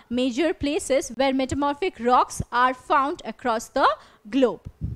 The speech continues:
And the region where metamorphic rocks are mostly found is represented by this color,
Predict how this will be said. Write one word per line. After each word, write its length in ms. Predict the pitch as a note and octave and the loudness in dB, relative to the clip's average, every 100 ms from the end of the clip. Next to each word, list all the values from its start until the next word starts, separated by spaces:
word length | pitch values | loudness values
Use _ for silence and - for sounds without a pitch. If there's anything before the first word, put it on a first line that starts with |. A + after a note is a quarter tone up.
| - _ B3 | -10 _ -4
And 140 | C4 | -2
the 140 | C#4 B3 | -2 0
region 640 | C4+ G4 G4 A#3 A#3+ E4 | 2 2 0 -4 -2 -2
where 160 | A3+ A#3 | -2 0
metamorphic 680 | B3+ C4+ C#4 C4 C4+ D#4 - | -2 -4 -2 -2 -2 -6 -4
rocks 320 | G#3+ G#3+ - - | -2 -2 -2 -6
are 160 | A#3+ A#3 | -2 -2
mostly 480 | A#3+ A#3+ - C4+ | -2 -4 -4 -6
found 560 | C#4 - C4+ G#3 A#4 B4 - - - | -6 -6 -4 -4 -6 -6 -10 -10 -10
is 260 | B3+ B3+ A#3+ | -6 -6 -4
represented 880 | C4 - C4+ C4 C4 C#4+ E4+ D#4+ G3+ | -4 -2 -2 0 -2 -2 -4 -4 -2
by 240 | A3+ B3+ C#5 - _ | 0 0 -2 -6 _
this 280 | A3+ C4+ - | -6 -6 -6
color, 340 | - A#3 A#3 | -2 0 0